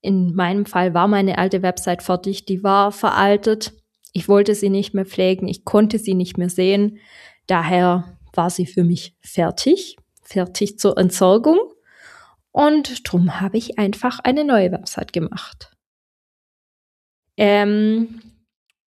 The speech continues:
ja, guck sie dir an, guck vorbei, lass dich inspirieren, gib mir auch gerne Feedback.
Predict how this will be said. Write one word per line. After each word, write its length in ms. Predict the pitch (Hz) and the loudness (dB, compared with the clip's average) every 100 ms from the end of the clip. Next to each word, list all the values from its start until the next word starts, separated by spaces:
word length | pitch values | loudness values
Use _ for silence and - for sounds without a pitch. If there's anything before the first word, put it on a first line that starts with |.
| _ _ _ | _ _ _
ja, 460 | 359 285 180 - _ _ _ _ _ _ _ _ _ - | 0 0 -2 -10 _ _ _ _ _ _ _ _ _ -6
guck 220 | 277 285 | -4 -2
sie 120 | - 247 | -2 0
dir 200 | 220 - | 0 2
an, 180 | 220 440 - _ _ _ _ _ _ _ _ | 0 -4 -8 _ _ _ _ _ _ _ _
guck 220 | - 349 - | -4 -2 0
vorbei, 560 | 262 180 180 180 285 - - _ _ _ _ _ _ _ _ _ | 0 2 2 2 2 -2 -8 _ _ _ _ _ _ _ _ _
lass 260 | 208 226 - | 0 0 -2
dich 160 | 254 | -4
inspirieren, 920 | 220 214 - 202 214 233 294 330 370 - - | -4 -4 -4 -4 -2 -2 -2 -4 -8 -10 -4
gib 180 | 302 - | -4 0
mir 160 | 226 | 0
auch 100 | 214 | 0
gerne 220 | 220 196 | 0 0
Feedback. 560 | 190 - 247 320 330 - | 0 -4 -2 2 0 0